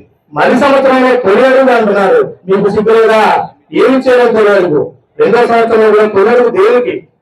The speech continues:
ఏం ఉద్ధరించారని తొలి అడుగుని ప్రజలు నిలదీయాలి, ప్రజల పక్షాన్ని మనం నిలబడాలి.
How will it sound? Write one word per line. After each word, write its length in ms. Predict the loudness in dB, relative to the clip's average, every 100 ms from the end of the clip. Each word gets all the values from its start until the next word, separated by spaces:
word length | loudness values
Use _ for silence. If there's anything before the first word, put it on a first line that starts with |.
| -4 0
ఏం 80 | 0
ఉద్ధరించారని 600 | 0 0 0 0 0 0 0
తొలి 120 | 0
అడుగుని 340 | 0 0 0 0 -2 -10 _
ప్రజలు 320 | -4 -2 0 -2 0
నిలదీయాలి, 600 | 0 0 0 0 0 -2 -6 -12 -8
ప్రజల 260 | -4 -2 0 -2
పక్షాన్ని 400 | -2 -2 0 0
మనం 160 | 0 0
నిలబడాలి. 580 | 0 2 2 2 2